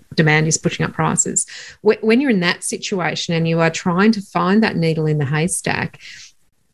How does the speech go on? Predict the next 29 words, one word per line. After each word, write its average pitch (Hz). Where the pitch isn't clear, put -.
that's 220
where 190
you 175
actually 165
have -
to 165
sit -
back 160
and 170
take 156
a 175
very, 180
very 175
long, 160
hard 156
look 196
and 170
say, 165
"Am 214
I 185
actually 165
putting 160
myself 196
out 170
of 151
the 156
market 151
because 156
the, 156